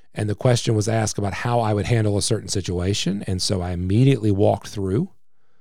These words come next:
what I would wanna do first, second, third, um, and went through kind of a basic overview of a confrontational ministry strategy and intervention. And the, the individual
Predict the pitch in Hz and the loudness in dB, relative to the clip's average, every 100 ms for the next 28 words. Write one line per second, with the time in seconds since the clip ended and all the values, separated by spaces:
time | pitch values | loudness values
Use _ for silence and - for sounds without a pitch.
0 | - - - - - 117 117 110 104 101 | -20 -20 -20 -20 -2 0 2 2 0 0
1 | 95 - 98 113 135 - 95 127 127 - | 0 -2 -4 -2 -2 -4 -4 -4 -8 -8
2 | - 104 101 113 120 - - - - - | -4 -2 2 2 0 -6 -20 -20 -20 -20
3 | - 107 92 98 101 - - - - - | -6 -4 -4 -6 -8 -14 -20 -20 -20 -20
4 | - - - - - - 123 113 104 120 | -20 -20 -20 -20 -20 -16 -6 -2 0 -2
5 | 110 123 123 113 95 104 107 - - 101 | 0 0 2 2 0 0 0 0 0 4
6 | 107 113 107 107 135 - 98 95 92 87 | 6 6 6 4 2 0 0 2 0 -4
7 | - - - 104 101 110 95 107 - 107 | -14 -14 -4 -2 -2 -2 0 0 0 -2
8 | 101 104 110 120 - 123 123 123 110 123 | 0 2 2 2 -2 -2 0 0 -2 -2
9 | 120 104 95 104 95 113 107 113 110 - | -2 -2 -4 -2 2 2 2 2 0 -2
10 | - - - - - - 120 113 113 110 | -16 -20 -20 -20 -20 -6 -2 0 0 0
11 | 113 - - - - 110 - - - - | -2 -6 -16 -20 -6 -6 -6 -20 -20 -6
12 | 113 123 120 127 120 117 110 117 | -2 0 2 2 2 2 2 0